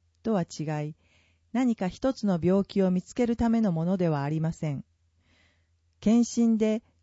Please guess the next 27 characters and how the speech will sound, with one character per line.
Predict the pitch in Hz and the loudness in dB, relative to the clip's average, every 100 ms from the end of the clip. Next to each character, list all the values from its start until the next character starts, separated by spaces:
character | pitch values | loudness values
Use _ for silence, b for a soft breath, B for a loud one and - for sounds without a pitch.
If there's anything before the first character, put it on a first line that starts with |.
| _ | _
高 | - 247 | 2 4
血 | 254 254 - | 4 -2 0
圧 | 190 - - | -2 -2 -4
や | 160 147 - | -4 -4 -2
糖 | 196 226 | 0 2
尿 | 226 233 214 | 4 4 4
病 | 214 214 | 2 2
な | 208 | 0
ど | 190 | 0
が | 156 | 0
見 | 151 147 | -2 -4
つ | - | -4
か | 190 | -2
り | 180 | 0
ま | 180 | -2
す | - | -4
が、 | 143 139 143 _ _ _ _ _ _ | -6 -6 -8 _ _ _ _ _ _
こ | - | 0
れ | 208 247 | 2 2
ら | 196 | 2
は | 151 | 0
通 | 156 - 185 190 | -2 -2 0 2
常 | 185 180 180 | 2 2 2
無 | 175 | -2
症 | 175 254 220 | 2 4 4
状 | 165 151 | 4 0
で、 | 139 131 | 0 -6